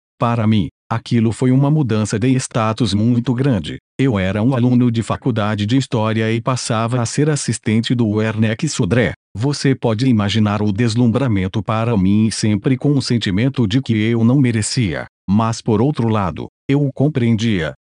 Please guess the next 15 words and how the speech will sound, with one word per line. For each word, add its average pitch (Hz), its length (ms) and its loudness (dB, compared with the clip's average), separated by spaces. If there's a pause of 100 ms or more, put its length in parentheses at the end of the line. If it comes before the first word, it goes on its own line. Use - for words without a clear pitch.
Ele 123 220 2
queria 107 340 0
ter 110 240 0
assistentes 110 720 -2
jovens. 101 580 -4 (220)
Ele 123 200 2
queria 131 400 0
formar, 113 400 -2 (340)
porque 131 300 -2
eu 147 200 2
ainda 139 300 2
não 139 160 2
tinha 156 240 0
me 135 140 2
formado, 104 580 -2